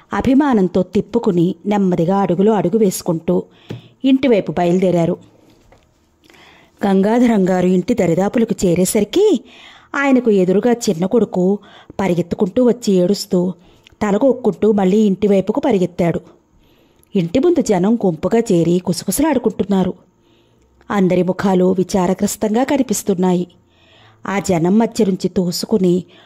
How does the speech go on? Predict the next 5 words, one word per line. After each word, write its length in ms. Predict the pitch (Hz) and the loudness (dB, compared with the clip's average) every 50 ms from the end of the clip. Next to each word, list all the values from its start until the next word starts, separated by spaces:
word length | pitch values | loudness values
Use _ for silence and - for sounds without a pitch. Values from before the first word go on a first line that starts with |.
| - _ _ _ - 190 | -20 _ _ _ -2 -2
గుమ్మంలో 420 | 202 185 190 196 196 196 208 226 233 | 0 2 2 2 2 2 2 2 0
అడుగుపెట్టగానే 1040 | 202 180 175 180 - 208 196 - 226 214 233 233 240 233 214 202 208 220 240 247 254 - - - _ _ _ _ _ _ - 180 | 0 0 -2 -2 -2 -4 -4 -2 -2 -2 0 2 2 2 2 2 2 2 2 0 -2 -6 -14 -20 _ _ _ _ _ _ -8 -4
ఆయన 260 | 190 185 185 175 170 | -2 0 0 0 0
తల 240 | 175 185 165 165 185 | -2 -4 -4 -4 -2
తిరిగిపోయింది. 800 | - 269 226 220 214 269 - 302 302 285 240 208 175 151 - | 0 2 2 2 0 0 0 2 2 2 2 0 0 -2 -4